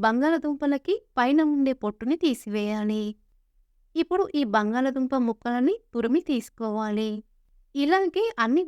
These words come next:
బంగాళదుంపలని తురుముకొని పక్కనుంచుకోవాలి. తర్వాత స్టవ్ పై మందపాటి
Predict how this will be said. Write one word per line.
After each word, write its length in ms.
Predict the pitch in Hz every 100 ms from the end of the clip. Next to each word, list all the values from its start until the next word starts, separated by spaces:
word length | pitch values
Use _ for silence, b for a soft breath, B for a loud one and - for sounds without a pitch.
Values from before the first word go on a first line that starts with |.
| 269
బంగాళదుంపలని 840 | 233 247 247 226 233 247 247 262 285
తురుముకొని 520 | 214 208 226 233 285 453 _
పక్కనుంచుకోవాలి. 1080 | 226 - 247 233 208 - 220 214 208 208 214 214 208 -
తర్వాత 460 | 202 196 196 - 453 -
స్టవ్ 240 | - 262 277
పై 80 | 370 349
మందపాటి 480 | 269 214 226 233 240